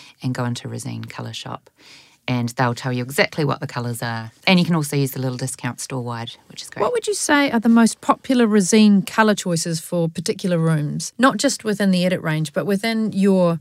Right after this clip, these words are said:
Speaker 2: business. What do you, what have you found the most popular, say, over the last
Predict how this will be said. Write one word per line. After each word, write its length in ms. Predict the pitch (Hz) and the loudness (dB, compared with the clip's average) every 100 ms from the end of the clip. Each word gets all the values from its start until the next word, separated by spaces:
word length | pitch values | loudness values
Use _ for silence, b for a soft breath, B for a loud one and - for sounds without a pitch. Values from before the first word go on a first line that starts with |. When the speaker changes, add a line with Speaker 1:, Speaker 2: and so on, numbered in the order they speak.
| _ | _
Speaker 2:
business. 480 | 226 254 147 160 - B B | 2 2 0 -6 -8 B B
What 140 | 202 220 | -2 2
do 60 | |
you, 220 | 233 226 - | 2 0 -2
what 160 | 190 220 | -2 0
have 80 | |
you 120 | 220 208 | -2 -6
found 420 | - 190 180 170 | -2 0 2 0
the 60 | 160 | 0
most 520 | 165 170 - - - _ | 0 -2 -4 -10 -16 _
popular, 460 | - 247 - 202 180 | -2 -2 0 0 0
say, 280 | - 208 214 | 0 2 2
over 180 | 180 | 0
the 100 | 165 | 0
last 420 | 160 156 160 - | -2 0 -2 -6